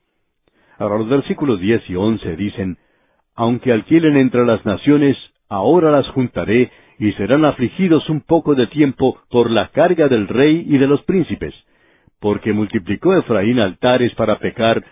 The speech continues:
tuvo altares para pecar". Un altar es un lugar para la adoración. Dios le dio a la nación de Israel un altar, y nosotros tenemos en la iglesia un altar.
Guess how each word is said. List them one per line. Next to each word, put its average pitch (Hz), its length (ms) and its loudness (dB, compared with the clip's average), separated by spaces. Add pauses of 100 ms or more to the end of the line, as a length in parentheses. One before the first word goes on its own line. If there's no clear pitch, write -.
(240)
tuvo 165 260 2
altares 143 480 0
para 127 220 0
pecar". 92 480 -6 (840)
Un 139 160 2
altar 117 360 -2
es 101 120 -4
un 120 100 0
lugar 104 360 -2
para 101 240 0
la 92 100 -2
adoración. 90 680 -2 (580)
Dios 101 240 -2
le 95 100 0
dio 107 180 2
a 127 40 2
la 117 120 2
nación 123 380 -2
de 110 100 -2
Israel 98 420 -2
un 127 100 0
altar, 127 440 -2 (220)
y 127 80 -2
nosotros 151 440 0
tenemos 147 380 -2
en 123 100 0
la 107 60 2
iglesia 139 360 0
un 165 160 2
altar. 156 400 0